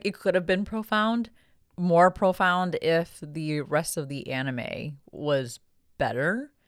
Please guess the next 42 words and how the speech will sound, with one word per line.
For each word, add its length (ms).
But 120
it 20
just 180
felt 200
like 180
things 180
started, 320
'cause 160
it 160
started 240
off 140
really 120
strong, 400
and 100
it 100
just 180
felt 200
like 240
the, 240
the 160
anime 280
solely 420
s-, 280
was 220
going 180
down 160
the 60
toilet. 580
So 100
that's 300
what 240
made 220
the 140
end 200
feel 260
like 220
it 80
was 200
just 360
phoning 320
it 100
in 260